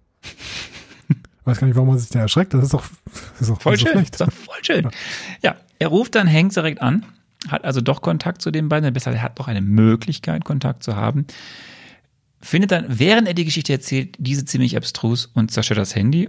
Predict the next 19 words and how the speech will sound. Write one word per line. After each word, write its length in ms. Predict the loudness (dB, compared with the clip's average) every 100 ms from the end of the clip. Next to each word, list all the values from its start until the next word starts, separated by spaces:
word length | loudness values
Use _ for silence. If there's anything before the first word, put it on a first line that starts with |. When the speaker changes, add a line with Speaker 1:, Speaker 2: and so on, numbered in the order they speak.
| 0
Speaker 2:
und, 440 | 2 4 2 -2 -4
äh, 160 | -2 0
geht 200 | -2 -2
dann 100 | -2
zum 180 | -2 -4
Abendessen 640 | -2 0 -2 -4 -4 -4 -6
r-, 80 | -10 -2
über. 220 | 2 2
Und 160 | 2 2
hast 220 | 0 0
du 120 | -2
gesehen, 440 | -2 0 0 2 2
welcher 320 | 0 2 -2
Film 520 | -2 0 2 4 2
beim 200 | 0 -2
Abendessen 720 | -2 0 0 -4 -6 -6 -2 -2
im 100 | 0
Hintergrund 440 | 0 -2 -4 -10
läuft? 240 | -14 -16